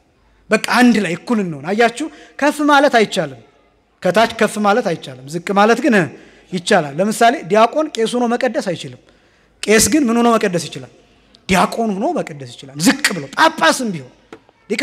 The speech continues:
ጳጳስም ቢሆን ከፈለገ ወደ ታች ዝቅ ብሎ ዲያቆን ሆኖ መቀደስ ይችላል።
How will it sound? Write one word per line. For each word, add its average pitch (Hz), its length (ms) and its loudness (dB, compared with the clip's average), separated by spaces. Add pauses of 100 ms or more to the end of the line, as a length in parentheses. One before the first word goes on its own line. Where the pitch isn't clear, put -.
ጳጳስም 285 380 2
ቢሆን 311 220 2
ከፈለገ 302 460 4 (440)
ወደ 233 200 4
ታች 320 220 2
ዝቅ 226 240 -6
ብሎ 294 160 -2 (240)
ዲያቆን 254 420 4
ሆኖ 285 200 -2
መቀደስ 220 400 -2
ይችላል። - 340 -14